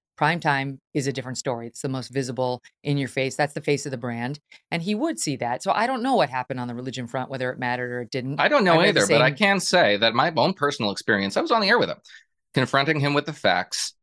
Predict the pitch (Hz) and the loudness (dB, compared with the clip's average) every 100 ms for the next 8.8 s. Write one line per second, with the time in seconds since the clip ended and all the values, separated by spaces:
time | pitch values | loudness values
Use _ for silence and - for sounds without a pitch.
0 | _ - 98 113 127 104 95 - 104 95 | _ -4 0 2 0 0 0 2 0 -2
1 | - - 120 131 - 98 95 98 - _ | -4 0 2 2 2 2 2 -2 -10 _
2 | _ - 151 165 196 240 80 65 - _ | _ 4 4 4 4 4 2 -2 -16 _
3 | - 131 135 143 170 170 165 123 117 113 | -2 0 2 2 2 0 -2 2 0 0
4 | 127 123 117 95 95 101 104 - 139 139 | 2 2 2 0 -4 -4 -4 -4 -4 -2
5 | 107 104 98 92 104 101 110 113 160 175 | -2 0 0 -2 -2 -2 2 2 2 4
6 | 127 117 117 113 107 87 92 - _ - | 2 2 0 -2 -2 -2 -4 -8 _ -20
7 | - 139 104 117 208 349 110 123 - 117 | -2 2 4 4 4 4 4 2 0 2
8 | 143 147 123 120 110 - - | 4 2 2 0 0 -4 -4